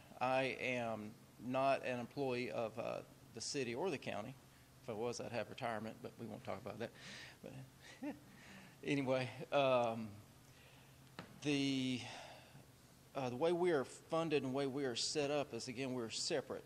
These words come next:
I'm a, I'm hired and fired by the organization itself. Uh, Keep Lowndes Valdosta Beautiful is made up of a board of twelve volunteers.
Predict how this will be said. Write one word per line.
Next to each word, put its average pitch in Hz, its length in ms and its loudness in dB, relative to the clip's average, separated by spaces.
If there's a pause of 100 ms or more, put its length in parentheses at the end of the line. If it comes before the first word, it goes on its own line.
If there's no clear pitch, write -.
(220)
I'm 120 260 0
a, 110 360 -2 (280)
I'm 113 220 -2
hired 120 360 4
and 113 120 -8
fired 107 500 2
by 104 240 2
the 104 420 -6 (220)
organization 113 680 -4
itself. - 560 -6 (320)
Uh, 53 360 0 (400)
Keep - 180 -8
Lowndes 123 260 0
Valdosta 117 360 -2
Beautiful 113 440 -6 (460)
is 120 300 -2
made 120 260 -2
up 117 320 0
of 113 420 0 (360)
a - 40 -2
board 123 300 0
of 104 100 -4
twelve 143 300 2
volunteers. 113 840 -2